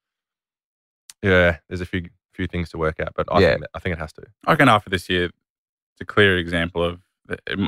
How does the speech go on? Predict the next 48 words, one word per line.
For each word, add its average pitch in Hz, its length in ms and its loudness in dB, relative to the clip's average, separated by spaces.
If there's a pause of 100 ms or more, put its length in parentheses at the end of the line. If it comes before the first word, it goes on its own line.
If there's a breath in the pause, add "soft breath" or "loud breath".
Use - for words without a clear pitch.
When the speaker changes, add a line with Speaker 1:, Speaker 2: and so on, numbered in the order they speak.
Speaker 3:
has 101 180 -8
to - 60 -20
be 82 100 -8
looked 80 260 -8
at, - 180 -4
I - 60 -6
reckon. - 320 -12 (200)
Speaker 2:
Yeah. 87 220 4 (360)
Speaker 3:
Yeah, - 120 -14 (100)
whether 95 160 -4
it - 320 -10
needs - 140 -8
to - 60 -20
be - 60 -14
voted 90 300 4
on 87 240 2
or 82 300 -4
just, - 340 -14 (580)
yeah, 101 200 -2 (180)
they 90 80 4
might 98 220 6
decide 80 400 2
that 78 80 0
it's 80 140 -6
just - 160 -10
too - 140 -10
difficult. 87 380 -10
We've 87 100 -6
had 87 100 -4
a 87 40 -8
really 76 160 -6
good 82 100 -12
look - 120 -14
at 69 80 -4
it, - 60 -6
but - 160 -10
it's, - 160 -20
it's - 140 -20
hard 87 300 -8
to - 80 -20
do. 82 360 -4
Speaker 2:
Mm. 98 360 4 (100)
Speaker 3:
But 92 80 4
I 90 60 6
think 92 180 0
after 85 220 -2
this 87 200 -12
year, - 280 -6